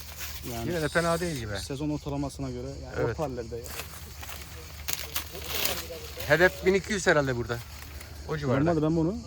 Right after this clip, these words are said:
Speaker 1: sılajlık verecektim.
Speaker 2: Evet.
Speaker 1: Hiç umu-, şeyim yoktu. Sılajlık da par etmeyince
Speaker 2: Doğru.
Speaker 1: dedik, şansa, kaderine çıkarsa.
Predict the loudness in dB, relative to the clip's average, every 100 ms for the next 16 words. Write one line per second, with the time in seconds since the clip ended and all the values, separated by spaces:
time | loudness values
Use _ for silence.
0 | -10 -6 2 2 2 0 0 -2 -6 -10
1 | -6 -2 -2 -2 -2 -2 -2 -6 -10 -6
2 | -2 -2 -2 -4 -8 -10 -10 -10 -10 -10
3 | -10 -12 -12 -8 2 4 4 2 -2 -2
4 | -4 -4 -4 -4 0 2 2 0 0 -2
5 | -4 -6 -8 -6 -6 -2 -2 -4 -8 -8
6 | -6 -4 -2 -2 -2 -2 0 0 -2 -4
7 | -6 -6 -8